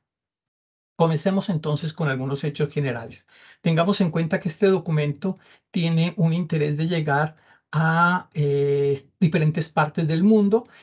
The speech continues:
y por eso algunas de las cosas que voy a comentar aquí son conocidas por todos, pero que queríamos nosotros presentar,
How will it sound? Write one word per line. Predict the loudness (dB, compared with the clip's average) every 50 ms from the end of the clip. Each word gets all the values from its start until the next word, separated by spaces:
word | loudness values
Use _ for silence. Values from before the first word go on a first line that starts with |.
| -8 -4
y | -2 -2
por | 0 0 -2 -2
eso | 0 0 0 0
algunas | 0 0 -2 -2 -2 -2
de | -4 -6
las | -6 -8 -6
cosas | -8 -8 -8 -8 -8
que | -2 0
voy | 0 2 2
a | 0
comentar | -2 -2 -2 -2 -2 -2 -2 -4
aquí | -4 -4 -4 -4 -4 -4 -6 -10
son | -10 -4 -2 -2 0 0
conocidas | 0 -2 -2 -2 -4 -4 -4 -4 -4 -4 -4 -2
por | -2 -2 0 2
todos, | 2 2 2 4 2 0 0 -2
pero | -4 -4 -2 -2 -2 -4
que | -4 -6 -4
queríamos | -4 -4 -2 -2 -2 -2 -2 -2 0 0 0 0
nosotros | 0 0 0 -2 -2 -2 -2 -4 -6 -6
presentar, | -4 -6 -6 -4 -2 0 0 0 0 2 2 4 4 2 0 -4 -12